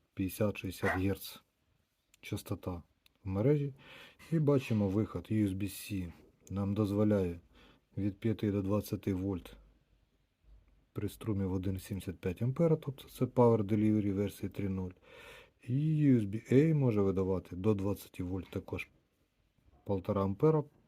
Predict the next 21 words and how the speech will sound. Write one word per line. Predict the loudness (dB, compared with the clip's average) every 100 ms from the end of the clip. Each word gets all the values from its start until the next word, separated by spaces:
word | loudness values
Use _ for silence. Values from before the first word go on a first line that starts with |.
| _
по | 0 2 2 -2 -6
протоколу | -4 -4 0 0 0
Quick | 0 -2 -4 -8
Charge. | -8
Це | -6 -4
ми | -4
теж | -4 -6
побачимо. | -4 -4 -4 -6 -4 0 0 -2 _ -20 -20 -20 -20 -20 -6
Але | -4 -2
щас | -4 -4 -2
мені | -2
це | -2 -6
слабо | -2 0 2 2
віриться. | 2 0 -2 -2 -2
Я |
думаю, | 0 0 0
тут | -4 -4
не | -4
більше | -2 -2 -2
дванадцяти | -2 0 0 -2 -6 -4
вольт. | -2 -2 -6